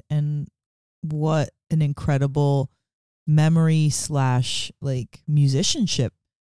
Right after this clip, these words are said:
Like, he encompassed the entire culture in himself. You know what I mean? Like,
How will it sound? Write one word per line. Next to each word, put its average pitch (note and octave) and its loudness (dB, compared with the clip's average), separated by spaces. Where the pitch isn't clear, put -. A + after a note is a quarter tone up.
Like, F3 -2
he B3+ 0
encompassed G#3+ -2
the D#3+ -2
entire E3+ 0
culture E3+ -2
in B2+ 0
himself. B2 -4
You F3+ 2
know F#3+ 4
what G3 2
I F#3 2
mean? F#3 2
Like, D3+ 0